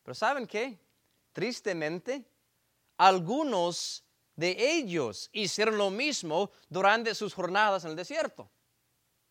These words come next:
O sea, imagínense, usted acaba de ver qué pasa con aquel que no se humilla delante de Dios. Y años después, en sus jornadas,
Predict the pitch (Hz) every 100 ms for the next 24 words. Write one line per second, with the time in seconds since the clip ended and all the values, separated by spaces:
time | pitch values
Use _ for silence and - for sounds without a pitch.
0 | - 180 247 202 - - 240 247 254 311
1 | 240 170 170 - 311 302 - 254 277 247
2 | 208 196 156 185 196 - - 277 233 247
3 | 285 262 220 214 185 165 214 226 214 196
4 | 214 233 - 240 202 220 311 240 185 185
5 | 175 160 147 107 - - - _ _ _
6 | _ _ _ _ _ _ _ _ 117 147
7 | 208 233 190 175 - 208 226 196 165 156
8 | 151 147 139 180 214 147 - -